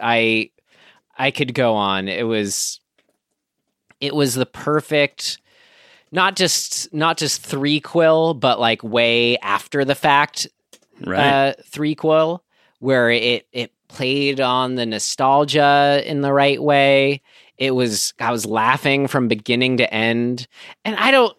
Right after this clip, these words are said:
Speaker 1: Tim, it's so funny. Like, whenever I ask people, they go, "Oh, yeah, I'm so excited. What do you make of it?"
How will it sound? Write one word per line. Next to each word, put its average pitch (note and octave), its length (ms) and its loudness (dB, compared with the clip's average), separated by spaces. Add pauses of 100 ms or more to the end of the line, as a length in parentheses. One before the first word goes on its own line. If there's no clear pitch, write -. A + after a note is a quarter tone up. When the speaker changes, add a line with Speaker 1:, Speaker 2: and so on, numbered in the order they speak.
Speaker 1:
Tim, G#3+ 240 0
it's G3 120 -2
so A3+ 200 2
funny. F3+ 420 -2
Like, D3 220 2
whenever E3 400 0
I G3+ 100 4
ask C#3+ 480 0
people, C#3+ 500 -4 (720)
they - 80 -14
go, E3 200 -2
"Oh, G3 40 0
yeah, A3 180 2
I'm G#3+ 60 -2
so A3 140 -2
excited. G#3+ 340 2
What G3+ 140 2
do G3+ 80 -2
you G3+ 80 2
make F#3+ 240 2
of G3 120 2
it?" F#3 260 2